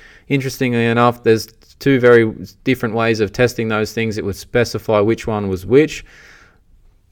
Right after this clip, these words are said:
but maybe they didn't do those things. Maybe they're not a physio. I don't know who's actually doing that testing for him in the, in the rig. Um, but look, that's what he's told me. Um, he's not currently racing, or sorry, not currently riding during the week,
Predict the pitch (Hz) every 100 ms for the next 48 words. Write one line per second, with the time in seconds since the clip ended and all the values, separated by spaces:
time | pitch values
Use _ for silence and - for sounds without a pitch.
0 | _ 107 107 123 127 117 113 110 107 123
1 | 131 131 120 135 139 120 123 120 120 117
2 | 107 - 131 127 143 131 110 113 107 113
3 | 123 123 123 117 117 113 117 127 123 117
4 | 110 - 135 135 123 120 127 123 117 127
5 | 123 117 110 120 120 113 113 139 160 -
6 | - - - 117 113 110 117 110 117 -
7 | 50 67 - 127 135 - 131 131 123 131
8 | 135 147 175 - - - - - 113 110
9 | 110 110 120 120 131 139 143 - 143 139
10 | 131 123 127 - 135 123 110 107 110 -
11 | 127 110 101 - 135 143 - 143 135 120
12 | 101 110 123 123 113 139 117 113 113 107
13 | 104 156 -